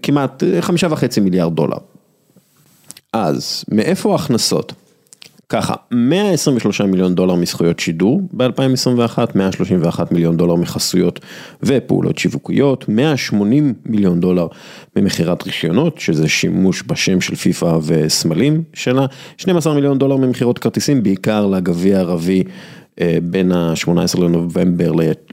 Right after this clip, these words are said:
לשמונה עשרה לדצמבר, וקבלו את זה, שלוש מאות עשרים מיליון דולר בהכנסות אחרות, כולל שמונ-, שישים מיליון דולר ששולמו לארגון, <laughs> זה מצחיק,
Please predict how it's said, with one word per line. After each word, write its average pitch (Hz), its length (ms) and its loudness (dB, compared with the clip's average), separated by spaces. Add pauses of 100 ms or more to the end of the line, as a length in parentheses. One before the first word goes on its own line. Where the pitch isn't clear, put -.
לשמונה 82 320 0
עשרה 85 140 0
לדצמבר, 85 540 -2 (840)
וקבלו 120 280 0
את 113 80 -2
זה, 120 180 0 (1200)
שלוש - 460 0
מאות 247 180 2
עשרים 190 260 2
מיליון 151 280 2
דולר 139 300 2
בהכנסות 120 1200 -2
אחרות, - 640 -2 (540)
כולל 135 360 2
שמונ-, 101 420 0 (140)
שישים - 580 0 (100)
מיליון 87 320 2
דולר 113 320 2
ששולמו 92 600 0
לארגון, 95 540 0 (800)
<laughs> - 920 -4
זה - 100 -4
מצחיק, 92 480 -2